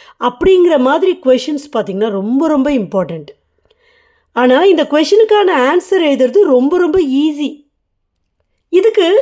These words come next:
நம்ம சில ஸ்டெப்ஸை ஃபாலோ பண்ணணும். சிம்பிள் ஸ்டெப்ஸ் தான். முதல்ல அவங்க கொடுத்துருக்கிற சேர்மம் நீர்ல சேர்க்கிறப்ப எப்படி பிரிகை அடையுது? பிரிகை அடையுதுன்னா என்ன அர்த்தம்? அயனிகள் உருவாகும். அந்த அயனிகளோட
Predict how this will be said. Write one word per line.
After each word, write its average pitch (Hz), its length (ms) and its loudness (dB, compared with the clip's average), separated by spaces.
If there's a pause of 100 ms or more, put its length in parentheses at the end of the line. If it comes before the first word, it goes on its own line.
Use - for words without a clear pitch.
(100)
நம்ம 247 200 0
சில 247 240 0
ஸ்டெப்ஸை 254 460 -2
ஃபாலோ 220 320 -2
பண்ணணும். 214 380 -6
சிம்பிள் 370 460 0
ஸ்டெப்ஸ் - 420 -8
தான். 220 160 -8 (760)
முதல்ல 381 360 2
அவங்க 294 220 2
கொடுத்துருக்கிற 330 500 -2 (100)
சேர்மம் 247 600 0 (920)
நீர்ல 392 400 2 (100)
சேர்க்கிறப்ப 240 640 -6
எப்படி 370 300 -2
பிரிகை 269 420 -4
அடையுது? 185 400 -6 (880)
பிரிகை 370 280 0
அடையுதுன்னா 294 420 0
என்ன 277 160 -2
அர்த்தம்? 269 300 -2
அயனிகள் 247 480 0
உருவாகும். 190 520 -2
அந்த 330 200 0
அயனிகளோட 254 560 0